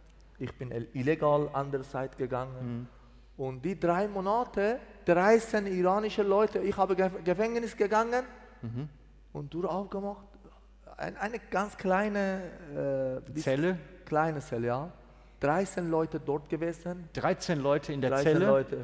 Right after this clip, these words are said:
Speaker 2: Mhm.
Speaker 1: Früher vielleicht illegal gegangen und
Speaker 2: Mhm.
Speaker 1: Polizei. Genau. Und da,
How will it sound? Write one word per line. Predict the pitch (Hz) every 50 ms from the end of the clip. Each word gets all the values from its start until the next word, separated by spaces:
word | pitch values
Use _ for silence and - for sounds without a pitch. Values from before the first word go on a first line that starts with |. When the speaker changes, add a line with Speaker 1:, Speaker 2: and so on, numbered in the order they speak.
| 120 -
Speaker 2:
Mhm. | 110 104 101 113 139 165 -
Speaker 1:
Früher | - - 156 156 180 185 170 160 147 147 -
vielleicht | - 151 151 147 147 147
illegal | - - 147 147 143 160 160 170 170
gegangen | 151 160 156 156 165 175 180 180 175 165 165
und | 160
Speaker 2:
Mhm. | -
Speaker 1:
Polizei. | - 165 165 160 156 156 156 156 160 156 - - - - - - - - - - - - - -
Genau. | 151 151 156 175 196 220 247 262 262 285 - - - - - - - - - - - - - - - - -
Und | - 165 156 135
da, | 165 175 196 220